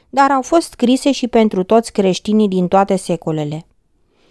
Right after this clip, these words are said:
Dacă le comparăm, observăm că toate aceste mesaje sunt alcătuite din șase părți. În partea introductivă, Iisus menționează numele bisericii căreia îi se adresează. A doua parte începe cu expresia,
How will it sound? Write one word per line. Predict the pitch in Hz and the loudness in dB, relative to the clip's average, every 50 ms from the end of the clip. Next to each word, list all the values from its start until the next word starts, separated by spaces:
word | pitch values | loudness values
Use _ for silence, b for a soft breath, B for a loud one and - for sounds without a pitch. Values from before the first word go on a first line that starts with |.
| _ _ _ | _ _ _
Dacă | - 226 220 - 247 | -2 -2 2 2 2
le | 240 220 | 2 2
comparăm, | 214 - 220 214 208 - 190 180 175 170 165 165 180 214 240 254 | 2 0 0 0 0 2 2 2 2 0 -2 -2 -2 -4 -6 -6
observăm | 269 247 - - - 247 247 285 311 311 | -8 -10 -6 -4 -2 0 0 0 -2 0
că | - 294 | -2 -2
toate | 285 - 339 349 349 339 311 | 0 2 2 2 2 2 2
aceste | 254 233 - 262 262 240 - - 226 | 0 0 0 -2 -2 -2 -2 -4 -2
mesaje | 202 196 185 175 - - 165 165 165 165 196 220 | -2 -2 -4 -6 -6 -4 -2 -2 -2 -2 -2 -6
sunt | 214 - 254 247 247 | -4 -4 -4 -4 0
alcătuite | - 247 240 226 220 196 190 - 208 208 226 233 - 240 233 | 0 0 0 0 -2 -6 -6 -6 -6 -6 -6 -2 0 0 0
din | 202 202 196 190 | 0 -2 -4 -4
șase | 175 - - 214 226 233 - - 233 | -4 -4 -2 -2 -2 -2 -4 -6 -8
părți. | 226 - - 165 151 170 - _ - - - _ _ _ _ _ _ _ _ _ _ _ _ _ _ _ | -8 -4 -4 -4 -4 -4 -8 _ -20 -20 -20 _ _ _ _ _ _ _ _ _ _ _ _ _ _ _
În | _ 240 247 262 | _ -2 -2 0
partea | 254 294 302 320 - 339 | 0 0 0 0 2 2
introductivă, | 339 330 294 - - 220 196 196 196 - _ - 185 175 170 185 220 | 2 2 2 2 2 0 2 0 -4 -6 _ -2 0 0 2 2 2
Iisus | 262 262 240 - 294 294 - | 2 2 2 0 -2 -2 0
menționează | - 302 294 262 240 - - 202 196 196 202 208 214 233 226 240 | 0 0 2 2 2 2 2 2 2 2 2 4 4 4 4 4
numele | 220 208 214 226 240 247 226 196 180 | 4 4 4 4 4 4 4 2 0
bisericii | 165 160 160 - - 175 180 196 202 202 - - 208 | 0 -2 -6 -4 -2 -2 -2 -2 -2 -4 -6 -6 -6
căreia | - - 185 185 180 185 190 196 202 | -4 -2 0 0 2 2 2 2 2
îi | 202 196 196 | 2 0 0
se | 190 - - | -2 -2 -2
adresează. | 190 185 185 185 196 208 202 - - 170 151 151 135 131 - - _ _ _ b b b b b b b b b | -2 -2 -2 -2 -4 -4 -4 -4 -4 -4 -4 -4 -4 -6 -10 -10 _ _ _ b b b b b b b b b
A | b 247 254 | b -4 -2
doua | 240 302 330 330 311 | 0 2 2 2 2
parte | - 277 262 262 262 - - | 2 2 0 0 0 -2 -4
începe | 285 269 247 - 233 226 - - 240 | -4 -4 -2 -2 -4 -4 -2 -2 -4
cu | 233 - 240 | -2 -2 -4
expresia, | 233 214 - - _ 240 226 214 202 - - 190 170 160 185 - | -4 -4 -8 -8 _ -2 -2 -2 -4 -4 -6 -6 -6 -6 -8 -12